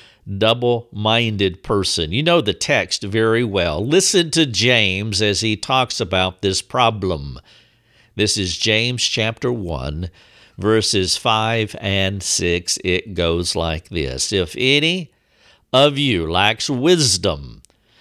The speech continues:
let him ask God, who gives generously to all without reproach, and it will be given him.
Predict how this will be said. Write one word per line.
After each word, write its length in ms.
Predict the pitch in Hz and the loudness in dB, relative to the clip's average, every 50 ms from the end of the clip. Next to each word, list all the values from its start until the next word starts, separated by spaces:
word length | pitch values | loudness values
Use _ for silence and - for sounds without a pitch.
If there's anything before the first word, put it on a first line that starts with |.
| - - - - _ - | -20 -20 -20 -20 _ -4
let 420 | - 98 110 123 143 160 196 - | -2 0 4 4 6 4 4 2
him 460 | 156 113 151 147 147 147 147 160 165 - | 0 0 2 4 4 4 4 2 -2 -2
ask 500 | - 110 120 127 143 147 156 - - 147 143 135 120 | -2 0 2 2 4 2 2 0 -2 -4 -6 -8 -4
God, 800 | 110 135 147 202 214 147 87 65 62 64 64 - - - - - _ _ _ _ _ _ _ _ - | -2 0 0 2 0 0 -2 -4 -6 -10 -12 -12 -14 -14 -16 -18 _ _ _ _ _ _ _ _ 2
who 180 | 160 160 165 | 4 4 4
gives 520 | 135 117 156 175 180 185 180 160 139 120 127 | 4 2 4 4 6 6 4 4 2 -2 -2
generously 1160 | 117 101 - 160 185 202 202 190 180 147 127 117 90 - - - 101 90 82 76 67 65 - - | -2 -2 0 2 2 2 2 2 2 2 2 2 2 0 -2 -2 0 0 0 -2 -4 -6 -8 -8
to 340 | - - 120 107 98 95 - - | -4 -2 0 0 0 0 -2 -2
all 600 | - 139 127 110 90 80 67 62 58 - 80 78 _ _ _ _ _ _ | -2 0 0 2 0 -2 -4 -6 -10 -14 -16 -20 _ _ _ _ _ _
without 440 | - 90 78 - - 76 87 - - | -4 -4 -4 -2 -2 -4 -2 -2 -2
reproach, 880 | 107 104 98 - - 113 101 104 107 82 71 - - - - - - - _ _ _ _ _ _ _ | -2 -2 -2 -4 -4 -4 -4 -2 -4 -6 -8 -8 -6 -6 -6 -6 -8 -12 _ _ _ _ _ _ _
and 300 | - 104 107 98 90 90 | 2 2 2 2 2 2
it 240 | 110 135 175 160 95 | 2 2 2 0 -2
will 280 | 120 135 156 160 165 | 0 2 4 4 4
be 260 | 151 139 160 160 175 160 | 2 2 2 2 2 2
given 460 | 127 131 170 180 151 123 120 107 90 | 0 2 2 2 4 4 2 2 2
him. 600 | 90 90 92 92 90 80 71 69 67 64 64 | -2 -2 0 0 0 0 -2 -6 -8 -10 -12